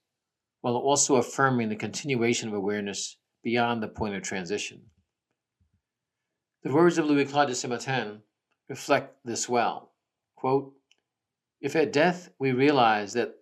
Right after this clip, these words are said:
this life is an illusion, why do we treat it differently now? The nature of things does not change." Unquote. Let us note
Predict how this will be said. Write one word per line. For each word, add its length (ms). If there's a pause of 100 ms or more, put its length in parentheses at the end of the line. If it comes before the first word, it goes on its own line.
this 240
life 260
is 100
an 100
illusion, 640 (920)
why 320
do 120
we 120
treat 240
it 100
differently 400
now? 460 (1400)
The 80
nature 320
of 100
things 340
does 180
not 160
change." 680 (640)
Unquote. 480 (1700)
Let 140
us 200
note 340